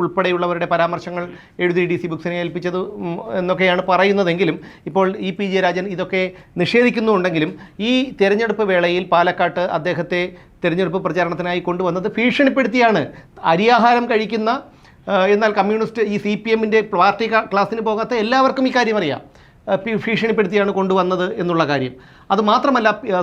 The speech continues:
സരിനെക്കുറിച്ച്, സരിനെക്കുറിച്ച് കേരളത്തിൽ ആർക്കാണ് ഒരു മമതയുള്ളത്,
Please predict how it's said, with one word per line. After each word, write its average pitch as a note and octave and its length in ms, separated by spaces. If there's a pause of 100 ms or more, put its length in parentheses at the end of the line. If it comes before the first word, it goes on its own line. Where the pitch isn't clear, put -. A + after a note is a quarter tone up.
സരിനെക്കുറിച്ച്, G#3+ 640 (180)
സരിനെക്കുറിച്ച് A3 520
കേരളത്തിൽ A3 280 (100)
ആർക്കാണ് A#3 440 (220)
ഒരു A3 120 (260)
മമതയുള്ളത്, A3 440